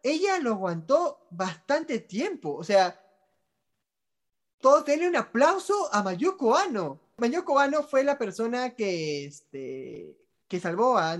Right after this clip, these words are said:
o sea, aplausos por ella. Ella, ella ha logrado, ella ha logrado hacer de que Ano se recupere y ha luchado bastante por lo, por lo que quería. Es una historia de amor muy bonita. A pesar de, a pesar de toda la parte deprimente de la historia,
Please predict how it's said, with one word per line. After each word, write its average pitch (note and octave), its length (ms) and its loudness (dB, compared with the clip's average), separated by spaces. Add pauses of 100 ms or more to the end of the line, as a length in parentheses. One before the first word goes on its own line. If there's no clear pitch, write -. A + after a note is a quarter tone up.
o E3 60 -10
sea, D3+ 380 -6
aplausos B3+ 440 0
por E3+ 180 -4
ella. D3 360 0
Ella, A3 460 -4 (1120)
ella G3+ 220 0
ha A#3 40 2
logrado, G3+ 500 4
ella A#3 180 2
ha B3+ 40 2
logrado G#3+ 580 2 (140)
hacer G#3 300 -4
de A#3 140 -6
que G3 140 0
Ano G#3+ 260 0 (100)
se G3+ 140 -6
recupere G3+ 800 -2
y E3 400 -6
ha F3 60 -2
luchado G3+ 300 2
bastante F3+ 340 -2
por F#3+ 200 -2
lo, C#3+ 160 -6
por D3 120 -8
lo F#3+ 100 -4
que F#3+ 120 -8
quería. C#3 460 -8 (1160)
Es A3+ 360 -4
una B3 140 -2
historia A#3 300 2
de A3+ 80 4
amor F#3+ 440 4
muy G3+ 280 -2
bonita. F3 480 -4
A D3 60 -8
pesar A3 240 4
de, D4 100 4
a G3 100 -2
pesar G3+ 280 -2
de D#4 120 -8
toda C4 360 0
la F3 240 -2
parte G3+ 260 -2
deprimente G3+ 540 -2
de G#3 100 0
la D#3+ 60 -4
historia, F3 600 0